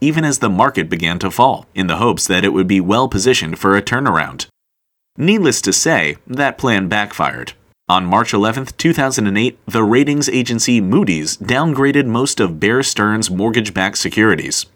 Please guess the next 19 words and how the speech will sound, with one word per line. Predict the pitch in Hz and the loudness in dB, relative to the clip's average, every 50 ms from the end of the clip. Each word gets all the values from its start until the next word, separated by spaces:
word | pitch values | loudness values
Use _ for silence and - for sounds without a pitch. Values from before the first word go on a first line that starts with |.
| - - | -6 -2
which | 76 98 90 - - - | 0 0 0 0 -2 -2
led | 92 95 101 104 | -2 0 0 0
to | 104 101 98 | 0 0 0
investors | 95 90 98 104 107 - - 107 98 92 | 0 0 -2 -2 -2 0 0 0 0 0
losing | 80 82 95 117 117 120 104 87 | 0 2 2 2 2 2 0 -2
confidence | 90 110 127 147 139 - 87 78 82 85 87 - | 0 0 0 0 0 -2 -4 -4 -2 -2 -2 -2
that | 104 113 117 | 0 -2 -2
the | - 104 | -2 -2
company | - 156 160 156 - 113 101 | -2 -2 -2 0 0 0 0
could | 98 - - 107 | 0 0 0 0
survive | - 110 101 90 131 175 143 80 - - - | 2 2 2 2 2 0 0 -2 -4 -6 -4
by | 98 92 92 90 | -2 0 0 0
selling | 90 - - - 104 104 101 101 98 98 92 90 | 0 -2 -2 -2 0 0 0 0 -2 -2 -2 -2
what | 104 120 - - | -2 -2 -2 -2
were | 90 87 | -2 -2
now | 85 104 123 131 98 78 80 | 0 0 0 2 0 0 -2
basically | 85 87 110 123 143 143 - 87 - 92 92 92 | -2 0 0 0 2 0 0 -2 -2 -4 -4 -4
junk | 87 82 - - 107 113 123 - 82 | -4 -6 -4 -4 -2 -2 -4 -4 -2
bonds. | 82 87 113 120 101 - - - - - | 0 2 2 2 0 -2 -4 -4 -6 -6